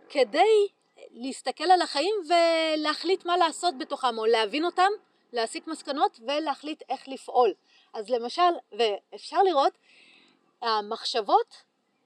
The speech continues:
כן, הרעש של המנוע זה משהו שלא דורש אנרגיה, נכון? זה יכול, אנחנו יכולים כל היום פשוט להיות ככה בהזיות שלנו,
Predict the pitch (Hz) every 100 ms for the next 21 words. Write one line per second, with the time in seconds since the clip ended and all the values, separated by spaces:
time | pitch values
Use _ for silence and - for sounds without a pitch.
0 | _ 247 269 196 415 208 302 - 302 233
1 | 220 233 381 294 262 277 - 370 302 294
2 | 294 349 269 247 214 190 240 - _ -
3 | - 330 370 269 262 254 247 240 247 330
4 | 349 285 285 294 339 349 403 403 339 240
5 | 208 - 311 294 311 - 302 302 247 247
6 | 214 233 294 - 339 359 392